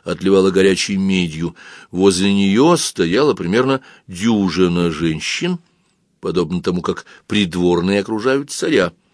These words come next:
Но ни одного мужчины рядом с ней не было, если не считать того, что держал зонт.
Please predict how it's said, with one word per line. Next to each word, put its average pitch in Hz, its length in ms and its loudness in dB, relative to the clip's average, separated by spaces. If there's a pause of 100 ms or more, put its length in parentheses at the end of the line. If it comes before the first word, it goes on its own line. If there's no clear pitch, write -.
(540)
Но 73 220 -10
ни 78 260 -2
одного 165 400 2
мужчины 151 680 -2
рядом 82 280 0
с - 160 -10
ней 80 180 -6
не 80 240 -4
было, 139 300 -2 (340)
если 135 500 -4
не 92 40 -2
считать - 400 -2
того, 92 200 -4
что 98 140 -8
держал 82 300 -6
зонт. 82 400 -8